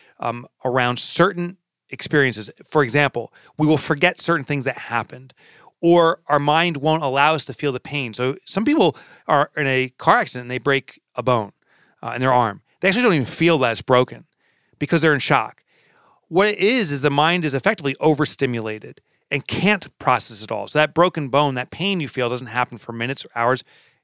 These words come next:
in some unique circumstances, days later. Well, there's what's called mass psychological shock. Mass psychology is the herding effect of humanity. And what we do is we, we replicate each other's behavior. So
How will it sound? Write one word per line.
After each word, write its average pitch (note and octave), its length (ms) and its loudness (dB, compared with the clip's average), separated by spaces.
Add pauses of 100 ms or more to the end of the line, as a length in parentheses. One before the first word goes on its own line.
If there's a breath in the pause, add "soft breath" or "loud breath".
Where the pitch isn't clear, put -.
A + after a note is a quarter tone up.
(120)
in C3 120 -8
some G3+ 220 2
unique E3+ 200 2
circumstances, A#2 600 -4
days A#2+ 260 0
later. G#2 240 -4 (840 loud breath)
Well, D#3 320 2 (220)
there's F3+ 280 2
what's G3+ 120 -6
called C#3 200 0
mass C3+ 480 -2
psychological A#2+ 920 -4
shock. - 540 -6 (320 soft breath)
Mass F3 220 4
psychology C#3 920 0
is A#2 260 -4
the A#2 120 -6
herding D3 340 -2
effect A2 280 -6
of G#2+ 60 -14
humanity. G#2 640 -10 (540)
And C#3 320 2
what D3+ 160 -2
we C#3+ 80 0
do G#3 200 4
is B2+ 120 2
we, - 180 -4 (300 soft breath)
we C#3+ 80 -2
replicate C#3+ 560 0
each C#3 180 -10
other's A#2+ 280 -4
behavior. A2 580 -8 (440 soft breath)
So D3+ 400 2